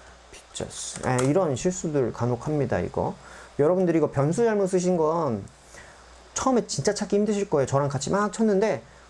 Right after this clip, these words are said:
어, 나 분명히 틀린 거 없는 것 같은데 결과 이상하게 나와. 그럼 대부분 뭐, 변수명 틀리셨거나 이럴 겁니다. 당황하지 마시고 좀 찾아보시거나 옆에 친구한테 찾아달라고 하십시오. 예, 결과 보면서 만드시면 돼요. 예. 그래서,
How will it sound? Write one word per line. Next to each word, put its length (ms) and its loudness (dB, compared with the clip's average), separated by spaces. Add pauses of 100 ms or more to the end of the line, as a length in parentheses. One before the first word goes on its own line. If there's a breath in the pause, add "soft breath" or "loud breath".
어, 120 2
나 140 0
분명히 320 0
틀린 260 0
거 60 4
없는 220 2
것 120 0
같은데 200 -2
결과 280 2
이상하게 320 0
나와. 260 2
그럼 200 0
대부분 540 0
뭐, 240 0
변수명 520 0 (140)
틀리셨거나 460 2
이럴 260 2
겁니다. 480 0
당황하지 380 0
마시고 420 0 (520 loud breath)
좀 100 -6
찾아보시거나 760 0
옆에 200 0
친구한테 480 0
찾아달라고 720 0 (800 loud breath)
하십시오. 580 0
예, 160 -2
결과 260 0
보면서 540 0
만드시면 560 -2
돼요. 220 -2 (500)
예. 220 -12 (1120)
그래서, 420 -2